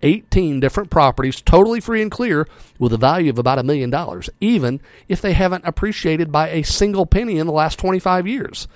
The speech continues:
which is not very likely. And my friends, there are two things I want you to know about what I've just told you. First, these estimates are conservative, truly conservative. If you saw the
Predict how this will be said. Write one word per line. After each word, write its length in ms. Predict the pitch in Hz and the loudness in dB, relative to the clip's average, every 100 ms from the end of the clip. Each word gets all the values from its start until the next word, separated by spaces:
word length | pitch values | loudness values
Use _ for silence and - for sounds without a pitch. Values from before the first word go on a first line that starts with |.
| - - | -20 -16
which 180 | - 110 | -8 -4
is 140 | 117 101 | -2 0
not 320 | 143 208 208 | 0 0 0
very 240 | 180 202 | 0 0
likely. 480 | 196 240 - - - _ _ _ _ _ - | 0 -4 -8 -16 -20 _ _ _ _ _ -10
And 80 | 113 | -2
my 120 | 113 | 0
friends, 400 | - 208 233 - _ - - | 0 -2 -2 -8 _ -20 -8
there 200 | 127 117 | -2 -2
are 120 | 110 | -2
two 280 | - - 226 | 2 4 4
things 280 | 220 196 123 | 2 -2 0
I 60 | 123 | 0
want 180 | 131 | 0
you 100 | 131 | -2
to 60 | 123 | 0
know 160 | 131 123 | 2 2
about 240 | 113 - | 2 0
what 120 | 120 | -2
I've 120 | 120 | -2
just 160 | 110 107 | -2 0
told 260 | 101 87 - | 0 -2 -10
you. 100 | - _ _ _ _ - | -20 _ _ _ _ 2
First, 320 | 147 170 - - | 4 4 -2 -4
these 220 | 151 175 | 0 2
estimates 380 | 180 165 139 - | 2 2 -2 0
are 120 | 127 | -2
conservative, 720 | - 107 - 131 120 90 - | -2 -6 2 2 2 -4 -12
truly 520 | - - 214 240 160 | -6 2 4 6 4
conservative. 580 | - 123 151 139 101 90 | 4 0 4 4 2 -4
If 160 | 110 - | -6 -6
you 80 | |
saw 240 | 185 - 185 | -6 0 0
the 180 | 131 | 0